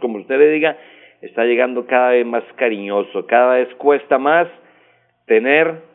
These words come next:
este servicio, y no tanto este, todos, el servicio del acueducto, la telefonía, mire, mire cómo fue sancionado Movistar, ¿no?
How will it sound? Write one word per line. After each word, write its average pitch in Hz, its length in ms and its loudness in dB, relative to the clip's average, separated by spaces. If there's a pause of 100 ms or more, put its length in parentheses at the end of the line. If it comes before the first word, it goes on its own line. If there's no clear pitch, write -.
(120)
este 143 260 -4
servicio, 151 800 -2
y 143 80 -6
no 196 140 -4
tanto 202 260 2
este, 190 420 -2
todos, 151 540 0
el 90 100 -20
servicio 104 320 -8
del 123 120 -2
acueducto, - 640 -6 (240)
la 101 140 -4
telefonía, 113 640 -2
mire, 117 320 -2
mire 123 240 -2
cómo 135 180 -2
fue 143 160 2
sancionado 139 540 0
Movistar, 131 480 0
¿no? 139 260 -6